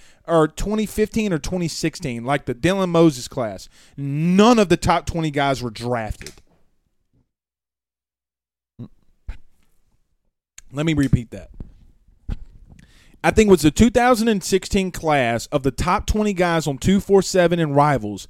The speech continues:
none of them got drafted. Yikes.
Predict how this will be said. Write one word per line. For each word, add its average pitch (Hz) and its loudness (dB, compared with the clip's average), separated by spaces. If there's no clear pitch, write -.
none 147 2
of 185 4
them 170 2
got 147 -2
drafted. 123 -2
Yikes. - -8